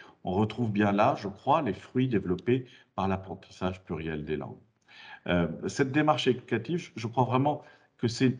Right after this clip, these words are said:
l'horizon de demain, pas seulement en coopération éducative à l'étranger, mais aussi dans nos classes en France, qui sont de plus en plus diverses, qui sont de plus en plus plurielles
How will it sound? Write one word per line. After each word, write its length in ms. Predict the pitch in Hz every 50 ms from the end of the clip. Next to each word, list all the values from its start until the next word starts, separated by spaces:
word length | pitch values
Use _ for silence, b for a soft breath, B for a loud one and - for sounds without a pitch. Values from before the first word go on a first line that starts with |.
| - -
l'horizon 420 | 101 107 110 113 117 110 123 131
de 120 | 117 117
demain, 340 | 110 107 110 104 104 92 - - - -
pas 140 | - 240 240
seulement 640 | - - - 156 131 123 123 120 117 113 113 - B B B B
en 140 | - 104 104
coopération 720 | 104 113 101 98 - 104 95 95 95 92 - - 101 92
éducative 520 | 87 87 92 90 - 87 87 - 92 85
à 40 | 90
l'étranger, 440 | 82 85 82 - 87 82 85 92 -
mais 80 | 101 120
aussi 280 | 135 131 123 - 190 165
dans 120 | 127 123
nos 160 | 131 165 170
classes 420 | 165 - 170 165 160 - - - B B B B B B
en 100 | - 117
France, 320 | 113 - - 160 156 156 -
qui 140 | - -
sont 180 | 123 - 147 143
de 80 | 135 139
plus 320 | 131 - - 180 180 165
en 80 | 170 151
plus 200 | - - 156 139
diverses, 500 | 135 147 143 185 180 180 - - - B B B B B B -
qui 100 | - -
sont 160 | - - 127
de 100 | 113 120
plus 240 | 117 117 131 120 127
en 80 | 123
plus 340 | 123 - 143 131 - - - _ _ _ _
plurielles 560 | - 143 127 127 127 143 160 180 190 180 185